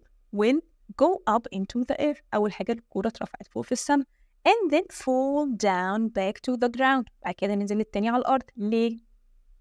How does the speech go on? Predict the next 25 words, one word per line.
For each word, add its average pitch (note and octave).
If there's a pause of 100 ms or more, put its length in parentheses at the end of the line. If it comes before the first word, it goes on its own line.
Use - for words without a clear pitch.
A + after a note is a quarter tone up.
Because B3
of G#3
the G3
gravity G3
of F#3 (100)
the -
earth. - (120)
لأن G#3+
في C#4+ (400)
عندي B3
gravity A3+
للأرض. G3 (880)
Number F#4+
nine, G3 (640)
a -
magnet D#4 (220)
is C#4+
placed F#4+ (120)
near C#4
some C#4+ (120)
paper C#4+ (120)
clip. F#3+
حطيت F4+
ماجنت D4
جنب C4